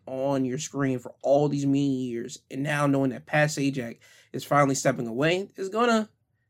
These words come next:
take some readjustment, just the same thing that people had to readjust whenever they found out that, uh, Alex Trebek passed away, and now somebody else is hosting, uh,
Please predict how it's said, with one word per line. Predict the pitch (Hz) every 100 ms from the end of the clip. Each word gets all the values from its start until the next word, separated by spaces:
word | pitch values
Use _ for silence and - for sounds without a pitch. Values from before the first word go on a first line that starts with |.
| _
take | - 208
some | 196
readjustment, | 190 175 151 160 185 156
just | 151
the | 127
same | - 151 156
thing | 156 143
that | 123 - _
people | 160 147 139 135 - - _ _
had | 139 135 143
to | 131
readjust | 135 135 139 143
whenever | 131 127 131
they | 127
found | - 135 135
out | 131 123
that, | 123 120
uh, | 120 -
Alex | 123 127 -
Trebek | 117 135 147 _ _
passed | - 143 147
away, | 127 127 143 156
and | 127
now | 123 123 123 120 _ _ _ _ _ _ _ _ _
somebody | - 151 143 123
else | 139 151 -
is | 139
hosting, | - 139 151 - 139 127
uh, | 127 120